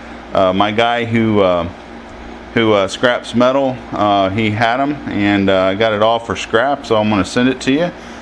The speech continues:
So here you see, uh, he sent me, uh, several, uh, or, or, uh, various little selection here of woodruff cutters and several slitting saws,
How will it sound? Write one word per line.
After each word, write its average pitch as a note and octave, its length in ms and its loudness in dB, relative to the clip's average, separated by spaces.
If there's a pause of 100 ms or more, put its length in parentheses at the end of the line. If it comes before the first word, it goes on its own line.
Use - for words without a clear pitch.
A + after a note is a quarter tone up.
So A2 160 2
here B2 180 0
you A#2+ 120 0
see, C3 420 2
uh, G2 200 2 (340)
he A2+ 80 -6
sent B2+ 240 0
me, A2+ 220 2
uh, G2 260 2 (220)
several, A#2+ 540 2 (600)
uh, G#2 240 2
or, F#2+ 420 2
or, F#2 140 2 (160)
uh, F#2+ 80 -4 (220)
various G#2+ 380 0
little G#2 280 2
selection A2+ 540 0
here A2+ 260 2
of F#2+ 140 0
woodruff A#2 380 0
cutters A#2+ 420 0
and F#2 240 -2
several A#2+ 560 0
slitting A#2 480 0
saws, A2+ 640 0